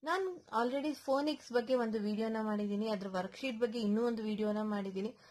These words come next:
So, ಆ ಎರಡೂ ವಿಡಿಯೋ ಲಿಂಕ್‌ನ ಆ ಮೇಲ್ಗಡೆ ಐ ಬಟನ್‌ನಲ್ಲಿ ಇರುತ್ತೆ, ಖಂಡಿತ ಚೆಕ್ ಮಾಡಿ. So, ಫೋನಿಕ್ಸ್ ಕಲಿಯೋದ್ರಿಂದ ಉಪಯೋಗ ಏನು ಅನ್ನೋದಾದ್ರೆ, so, ಫೋನಿಕ್ಸ್ ಇಂದ ಓದೋದು ತುಂಬಾನೇ ಸುಲಭ ಆಗುತ್ತೆ.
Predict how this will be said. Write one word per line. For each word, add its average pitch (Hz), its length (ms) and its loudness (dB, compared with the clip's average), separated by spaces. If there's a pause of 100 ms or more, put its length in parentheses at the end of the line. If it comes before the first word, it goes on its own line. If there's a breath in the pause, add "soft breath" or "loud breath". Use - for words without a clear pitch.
(200 loud breath)
So, - 40 -10 (140)
ಆ 240 60 0
ಎರಡೂ 254 440 6
ವಿಡಿಯೋ 277 300 4
ಲಿಂಕ್‌ನ 240 360 0
ಆ 202 200 0
ಮೇಲ್ಗಡೆ 202 420 -2
ಐ 214 160 0
ಬಟನ್‌ನಲ್ಲಿ 220 480 0
ಇರುತ್ತೆ, 208 280 -4
ಖಂಡಿತ 190 320 -4
ಚೆಕ್ 208 320 -2
ಮಾಡಿ. 202 320 -4 (440 soft breath)
So, 285 80 0
ಫೋನಿಕ್ಸ್ 403 680 2
ಕಲಿಯೋದ್ರಿಂದ 277 640 4
ಉಪಯೋಗ 302 640 4
ಏನು 220 360 0
ಅನ್ನೋದಾದ್ರೆ, 190 520 -2 (540 loud breath)
so, 330 120 0
ಫೋನಿಕ್ಸ್ 370 560 0
ಇಂದ 294 180 -2 (180)
ಓದೋದು 285 560 6
ತುಂಬಾನೇ 240 600 -2
ಸುಲಭ 381 320 0 (100)
ಆಗುತ್ತೆ. 190 280 -6